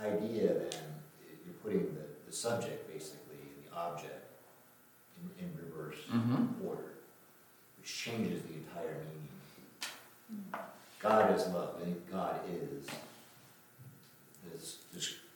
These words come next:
Speaker 1: great, the greatest entity, right? Whereas love, then, is God. Now, love is the greatest entity and not God.
Speaker 2: Right,
Speaker 1: God
Speaker 2: and
Speaker 1: is subjective,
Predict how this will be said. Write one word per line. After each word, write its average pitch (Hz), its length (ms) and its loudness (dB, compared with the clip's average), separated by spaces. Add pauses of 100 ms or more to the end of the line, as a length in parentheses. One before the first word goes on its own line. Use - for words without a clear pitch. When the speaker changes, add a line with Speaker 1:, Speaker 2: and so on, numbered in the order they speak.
(160)
Speaker 1:
great, 190 260 8 (400)
the 101 60 -2
greatest 98 540 8
entity, - 440 -8 (720)
right? - 1120 -16 (140)
Whereas - 440 -6 (380)
love, - 420 0 (920)
then, - 100 -8 (760)
is - 120 -8
God. - 440 4 (720)
Now, 76 180 -8 (640)
love - 340 2 (580)
is - 100 -8
the 143 100 -12
greatest 139 400 -12
entity - 480 -14
and - 160 -18
not - 200 -14 (100)
God. - 240 -12 (260)
Speaker 2:
Right, 160 240 12
Speaker 1:
God - 80 12
Speaker 2:
and - 280 12
Speaker 1:
is - 60 2
subjective, - 720 -2